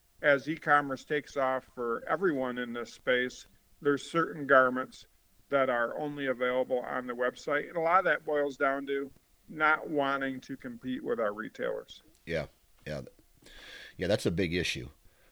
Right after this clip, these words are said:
Speaker 2: Um, and so the next question, kind of to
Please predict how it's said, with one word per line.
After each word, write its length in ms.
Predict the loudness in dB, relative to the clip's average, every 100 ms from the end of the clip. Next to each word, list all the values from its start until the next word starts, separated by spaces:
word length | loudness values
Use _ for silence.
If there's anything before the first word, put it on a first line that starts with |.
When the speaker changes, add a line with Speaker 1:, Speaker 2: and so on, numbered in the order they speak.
| -4
Speaker 2:
Um, 520 | 0 2 2 0 -4 _ _ -20 _ _ -20 _ _ _
and 160 | 2 4
so 580 | 4 8 10 10 8 2 -12 _ _ _ -12
the 140 | -2 2
next 280 | 4 2
question, 540 | 2 4 4 2 0 2
kind 180 | 4 2
of 220 | 0 -8
to 640 | 0 4 6 6 4 0